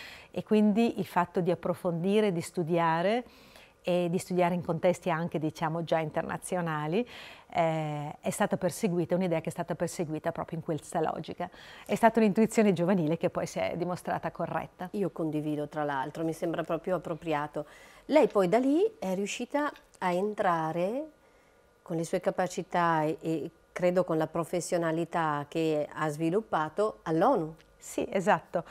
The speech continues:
Speaker 1: Eh, eh, tutti noi che lavoriamo nello sviluppo, o molti di noi, non si può mai dire tutti, hanno l'onu come primo obiettivo, perché, eh, è una, è una questione molto semplice. Se uno riesce a lavorare nelle Nazioni Unite, poi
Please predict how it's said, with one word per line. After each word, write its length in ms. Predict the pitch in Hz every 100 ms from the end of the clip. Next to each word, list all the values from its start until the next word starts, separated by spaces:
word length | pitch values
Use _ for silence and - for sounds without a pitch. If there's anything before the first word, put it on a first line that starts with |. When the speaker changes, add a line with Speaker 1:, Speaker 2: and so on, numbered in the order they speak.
| - - -
Speaker 1:
Eh, 340 | - - - -
eh, 300 | - - -
tutti 280 | 302 - 269
noi 160 | 233
che 120 | 214 190
lavoriamo 420 | 175 185 185 202
nello 240 | 190 185
sviluppo, 580 | 175 170 170 147 - -
o 100 | 254
molti 400 | 220 196 160 -
di 120 | 160 175
noi, 220 | - 170
non 120 | 170
si 100 | -
può 120 | -
mai 180 | 165 165
dire 240 | 170 175
tutti, 380 | - 156 - 214 - - - - -
hanno 420 | 208 214 226 220 -
l'onu 460 | 202 180 190 220
come 220 | 214 190
primo 300 | 165 185 165
obiettivo, 680 | 170 160 165 - 165 - 104 -
perché, 600 | 214 214 - 233 190 -
eh, 340 | - 196 196 -
è 280 | - 208 196
una, 240 | 196 190
è 340 | - 190 190 185
una 220 | 190 190
questione 480 | 196 170 220 214 208
molto 300 | 175 160 208
semplice. 500 | - 233 156 147 160
Se 180 | -
uno 260 | 190 226 208
riesce 380 | 180 196 208 -
a 40 |
lavorare 420 | 165 175 190 185
nelle 220 | 170 160 160
Nazioni 400 | 170 - 170 202
Unite, 420 | 208 156 - 202 - - - - -
poi 340 | 190 202 226